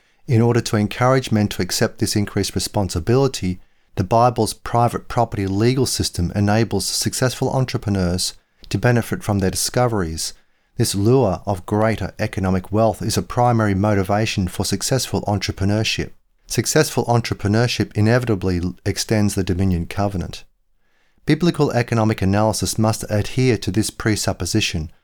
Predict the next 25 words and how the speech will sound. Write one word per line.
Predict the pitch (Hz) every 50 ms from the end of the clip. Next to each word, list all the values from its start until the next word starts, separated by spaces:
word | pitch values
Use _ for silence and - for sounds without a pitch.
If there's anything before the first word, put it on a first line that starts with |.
| _ _ _ _ _ _ -
The | -
success | - - 104 - - 131 131 127 -
of | 117 -
an | 113
economic | 107 107 104 - 104 101 95 87 -
system | - - 120 - - - - 92 87 90
is | - 110 95 -
necessarily | 110 113 110 - 107 - - - 110 110 110 101 98
based | 90 - 104 104 107 101 - -
on | 95 107
a | 98
rejection | 90 92 90 - - 113 110 - - 107 98
of | 73 92 87
the | 95 -
ideal | - 101 104 101 95 90 - 107 110 113 107 92 85
of | 92 90 -
mankind's | 101 101 101 104 101 92 - - - 95 92 92 92 -
perfect | - - - - 123 123 117 - 95 90 - - - _ _ -
knowledge. | 98 98 104 110 113 90 85 85 82 - - - - _ _ _ _ _ _ _
Given | - 139 135 160 160
the | 143
complexity | 139 - 120 104 - - 123 117 - - - 113 110
of | 107 104 -
today's | - 107 107 101 98 95 - -
markets, | - 95 92 90 90 - - - - - -